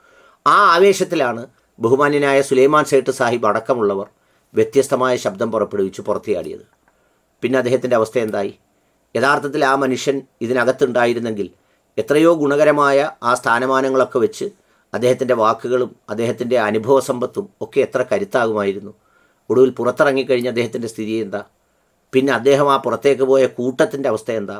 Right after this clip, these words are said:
പല പല കഷ്ണങ്ങളായി. ഇപ്പം അതിലൊരു പൊളപ്പാണ് ഇക്ക് എന്ന് വന്ന് വെള്ളാപ്പള്ളി നടേശനെ കണ്ട് ബൈഅത്ത് ചെയ്ത് പൊരുത്തം ചോദിച്ചേക്കുന്നത്. അത് വഹാബ്, വഹാബിൻ്റെ നേതൃത്വത്തിലുള്ളത്. അങ്ങനെ ഒരു വിഭാഗമായി അത്തരത്തിലങ്ങ് പോയി. ഈ സന്ദർഭത്തിലാണ്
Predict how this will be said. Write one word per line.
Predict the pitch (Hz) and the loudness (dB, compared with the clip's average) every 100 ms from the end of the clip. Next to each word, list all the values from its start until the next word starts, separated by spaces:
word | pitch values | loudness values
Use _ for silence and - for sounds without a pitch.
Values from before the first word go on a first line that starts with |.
| - | -4
പല | 110 120 | 0 2
പല | 131 123 | 2 2
കഷ്ണങ്ങളായി. | 113 120 120 110 113 | -2 -4 -4 -2 -2
ഇപ്പം | 113 117 | 2 2
അതിലൊരു | 127 131 | 4 2
പൊളപ്പാണ് | 120 113 110 127 101 104 _ _ _ _ - | 2 0 0 0 -2 -6 _ _ _ _ -8
ഇക്ക് | 107 127 | -4 -2
എന്ന് | 120 117 | -2 0
വന്ന് | 110 110 | -2 0
വെള്ളാപ്പള്ളി | 110 110 120 131 123 | 0 2 2 2 0
നടേശനെ | 117 113 113 117 | 0 -2 -2 -8
കണ്ട് | - 98 107 | -6 -6 -6
ബൈഅത്ത് | 107 104 117 120 127 | 0 0 0 -4 -4
ചെയ്ത് | 98 98 120 - _ _ - | -4 -4 -6 -14 _ _ -4
പൊരുത്തം | 120 120 131 113 | -2 0 0 2
ചോദിച്ചേക്കുന്നത്. | 110 104 - 90 90 92 - | 0 0 -8 -10 -12 -16 -8
അത് | 113 127 - | 0 0 2
വഹാബ്, | 120 139 151 131 - _ - | -2 2 0 0 -8 _ -4
വഹാബിൻ്റെ | 110 135 139 123 | 0 2 2 0
നേതൃത്വത്തിലുള്ളത്. | 110 98 98 101 - 87 80 - _ _ _ _ - | -2 -2 -4 -6 -8 -10 -12 -18 _ _ _ _ -4
അങ്ങനെ | 120 139 147 | 0 2 2
ഒരു | 123 117 | 2 0
വിഭാഗമായി | 98 107 110 107 98 98 143 _ _ _ _ 120 | -4 -2 -2 -2 -4 -6 -12 _ _ _ _ -4
അത്തരത്തിലങ്ങ് | - 120 95 95 87 | 0 0 0 -6 -6
പോയി. | - 67 - - _ _ _ _ _ - | -10 -14 -16 -20 _ _ _ _ _ -4
ഈ | 170 214 | 2 2
സന്ദർഭത്തിലാണ് | 220 190 185 175 175 147 127 | 2 2 2 2 2 2 0